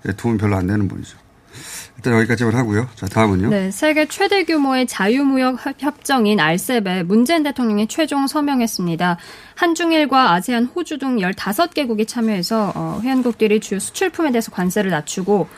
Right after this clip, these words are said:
Speaker 2: 원산지 기준을 통일시킬 수 있게 됐습니다.
Speaker 1: 별로 크게 보도 안 하는데 굉장히 큰 일입니다. 한 팔 년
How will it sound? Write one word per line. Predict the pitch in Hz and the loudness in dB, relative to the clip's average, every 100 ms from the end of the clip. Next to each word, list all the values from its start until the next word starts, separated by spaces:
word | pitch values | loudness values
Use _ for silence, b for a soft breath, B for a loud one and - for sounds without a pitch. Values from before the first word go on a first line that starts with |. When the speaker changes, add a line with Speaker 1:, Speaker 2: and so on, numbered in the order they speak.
| B - | B -4
Speaker 2:
원산지 | 160 208 233 254 233 | 0 2 2 0 0
기준을 | - 214 269 240 | 0 0 2 0
통일시킬 | 277 277 262 - 226 | 0 -2 -4 -2 -2
수 | - | -2
있게 | 165 - 185 | -4 -4 -4
됐습니다. | 160 - 196 180 151 147 - B B B B B B B B B - - - - - - - - 151 143 | -4 -4 -2 -2 -2 -6 -8 B B B B B B B B B -20 -20 -20 -20 -20 -20 -20 -10 -8 -6
Speaker 1:
별로 | - - 151 147 143 156 147 | 2 4 6 4 2 0 -2
크게 | - - 175 | -10 -6 -2
보도 | 139 139 | 2 2
안 | 135 117 | 2 2
하는데 | 131 131 123 | 0 0 0
굉장히 | 120 151 151 | 0 2 2
큰 | 110 190 185 156 135 | 0 -2 0 0 0
일입니다. | 113 110 107 95 117 92 90 - _ _ b b b b b b _ - | 0 0 0 0 -4 -6 -10 -20 _ _ b b b b b b _ -6
한 | 131 131 - | -2 -2 -2
팔 | - 202 190 | 0 0 2
년 | 185 | 0